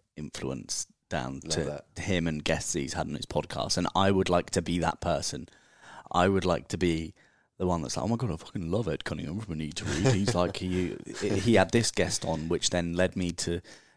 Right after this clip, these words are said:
Speaker 1: doing this. So, like, there's the butterfly effect from decisions, and I'd love to be able to have that kind of impact in people's lives. An interesting question would be, is you speak about pride there and people are proud to be part of Mind Cafe. Are you proud of yourself?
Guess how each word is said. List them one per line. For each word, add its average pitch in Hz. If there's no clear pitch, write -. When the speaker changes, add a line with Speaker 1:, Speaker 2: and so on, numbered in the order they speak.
Speaker 1:
doing 92
this. 90
So, 98
like, 87
there's 104
the 110
butterfly 82
effect -
from 78
decisions, 85
and 104
I'd 104
love 95
to -
be 90
able 82
to 87
have 80
that -
kind 76
of 85
impact -
in 76
people's -
lives. -
An 113
interesting 117
question 82
would 85
be, -
is 101
you 98
speak -
about 82
pride 95
there 85
and 80
people 98
are 73
proud 87
to -
be 87
part 85
of -
Mind 85
Cafe. 82
Are 101
you 110
proud 117
of 98
yourself? -